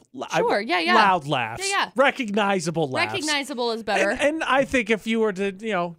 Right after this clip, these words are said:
Speaker 1: be the funny one in the relationship and you listen to some of those laughs all the time, it, it might grate on you occasionally. It might.
Speaker 2: Maybe.
Speaker 1: I'm not saying I justify his position. I'm just saying I could, I could see
Speaker 2: No, no, no.
Speaker 1: it.
Speaker 2: Right. I, I, yeah, okay.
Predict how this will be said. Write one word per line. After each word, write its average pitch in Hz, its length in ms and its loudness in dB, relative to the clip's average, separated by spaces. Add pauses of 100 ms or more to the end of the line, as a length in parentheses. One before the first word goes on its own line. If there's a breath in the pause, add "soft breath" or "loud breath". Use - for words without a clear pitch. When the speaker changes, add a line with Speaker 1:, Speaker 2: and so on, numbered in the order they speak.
Speaker 1:
be 214 140 0
the 190 120 2
funny 214 280 2
one 190 140 0
in 180 40 -2
the 175 80 -2
relationship 170 580 -2
and 175 100 -8
you 170 120 -2
listen 165 340 -4
to 165 120 -6
some 165 180 -2
of 160 60 -2
those 147 180 -2
laughs 143 240 0
all 160 80 -2
the 156 60 -2
time, 185 240 -4
it, 311 60 -12
it 453 460 -4
might 466 200 2
grate 453 340 4
on 220 120 2
you 165 100 -2
occasionally. 147 540 -6
It 466 100 -2 (240)
might. 143 220 -2 (180)
Speaker 2:
Maybe. 370 580 -2 (380)
Speaker 1:
I'm 262 60 0
not 311 180 4
saying 294 220 2
I 240 100 0
justify 240 460 0
his 202 100 -2
position. 247 400 0
I'm 220 60 -2
just 233 140 -6
saying 233 200 2
I 202 60 -2
could, 196 180 -6
I 214 80 0
could 185 180 -4
see 427 280 2
Speaker 2:
No, 392 40 6
no, 330 100 4
no. 170 100 2
Speaker 1:
it. 180 60 -14 (120)
Speaker 2:
Right. 277 420 4
I, 294 200 4 (100)
I, 302 220 2
yeah, 202 280 2
okay. 180 360 -2